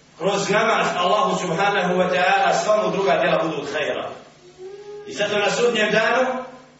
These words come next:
kako smo čuli, kome bude namaz primljen, i sva druga djela će mu biti primljena.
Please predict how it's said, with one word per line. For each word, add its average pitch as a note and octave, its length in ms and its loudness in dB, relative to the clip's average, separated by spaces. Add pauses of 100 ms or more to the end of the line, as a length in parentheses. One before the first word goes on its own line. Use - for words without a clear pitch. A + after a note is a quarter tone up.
(400)
kako F#3 240 0
smo G3 260 0
čuli, A#3+ 680 0
kome G#3+ 320 2
bude A3+ 340 0
namaz A3+ 420 0 (120)
primljen, G3+ 480 0
i F3+ 60 -2
sva G#3+ 300 2
druga F#3+ 400 2
djela G3 320 2
će F3+ 80 -2
mu F3 80 0
biti E3+ 300 -2
primljena. F3 440 -2